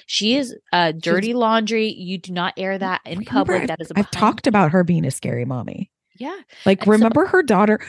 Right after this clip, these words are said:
Speaker 2: Remember when her daughter
Speaker 1: Porter.
Speaker 2: wanted a play date with
Speaker 1: Oh,
Speaker 2: Amelia and
Speaker 1: Amelia
Speaker 2: Delilah?
Speaker 1: Gray.
Speaker 2: They're the same age. And we
Speaker 1: Yeah.
Speaker 2: couldn't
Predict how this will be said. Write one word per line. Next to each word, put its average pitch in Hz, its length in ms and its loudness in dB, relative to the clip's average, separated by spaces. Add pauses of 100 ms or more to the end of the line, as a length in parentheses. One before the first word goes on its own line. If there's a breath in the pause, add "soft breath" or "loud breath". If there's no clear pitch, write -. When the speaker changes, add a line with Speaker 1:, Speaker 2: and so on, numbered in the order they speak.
(160 loud breath)
Speaker 2:
Remember 311 520 -2
when 247 180 -6
her 240 180 -4
daughter 208 480 -6
Speaker 1:
Porter. 226 400 0
Speaker 2:
wanted 220 400 0
a 277 120 0
play - 400 -2
date 247 380 2 (360)
with 240 180 2 (120)
Speaker 1:
Oh, 240 140 -10
Speaker 2:
Amelia 220 400 2
and 226 100 0
Speaker 1:
Amelia 226 220 -2
Speaker 2:
Delilah? 262 400 -2 (400)
Speaker 1:
Gray. 247 80 -10
Speaker 2:
They're 262 220 2
the 285 100 2
same 254 340 0
age. 226 540 -4 (340)
And 247 140 0
we 240 60 -2
Speaker 1:
Yeah. - 80 -12
Speaker 2:
couldn't 269 300 0